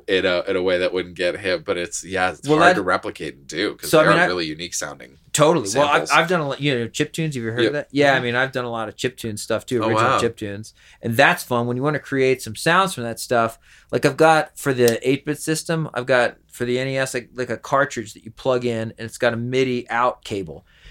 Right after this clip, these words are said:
Speaker 2: and so you can just plug that into any midi keyboard and plug the cart into the Nintendo, and then out of the sound and video from the Nintendo, you can, it'll play,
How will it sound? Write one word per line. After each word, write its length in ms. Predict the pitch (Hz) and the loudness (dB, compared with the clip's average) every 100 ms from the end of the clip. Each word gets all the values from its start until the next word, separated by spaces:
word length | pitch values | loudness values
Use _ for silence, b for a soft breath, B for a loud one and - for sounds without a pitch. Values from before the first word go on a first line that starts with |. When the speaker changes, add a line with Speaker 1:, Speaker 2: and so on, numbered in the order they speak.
| b - | b -4
Speaker 2:
and 320 | 120 120 120 | 0 2 0
so 140 | - 127 | 2 2
you 220 | 131 160 | 2 0
can 100 | 151 | -2
just 220 | 123 - | -4 -4
plug 260 | - 135 127 | 2 2 4
that 220 | 127 123 | 2 0
into 260 | 123 123 127 | -4 -8 -6
any 220 | 135 131 | -4 -4
midi 420 | 123 127 131 123 | -2 0 0 -2
keyboard 680 | - 147 135 113 110 113 - b b - | -2 -2 2 2 2 0 -6 b b -14
and 100 | 117 - - | -14 -14 -2
plug 200 | 160 156 | 2 2
the 60 | 135 | 2
cart 300 | - 147 135 | 2 2 0
into 140 | 127 | -6
the 80 | 120 | -4
Nintendo, 680 | 117 117 151 160 127 113 101 | -4 -2 0 0 0 0 -2
and 120 | 113 | -4
then 120 | 117 - | -8 -4
out 180 | 135 147 | -2 -2
of 80 | |
the 60 | 135 | -4
sound 420 | - 156 165 160 | 0 4 4 4
and 200 | 170 262 | 2 2
video 440 | 147 226 254 135 123 | 4 4 6 6 4
from 160 | 131 | 0
the 80 | 127 | -8
Nintendo, 640 | 120 113 185 139 113 107 _ _ - _ _ | -6 -2 0 0 -4 -6 _ _ -20 _ _
you 140 | 143 151 | -4 -2
can, 220 | 139 131 | -2 -2
it'll 200 | 143 131 | 0 0
play, 480 | 120 139 123 120 | 0 2 4 4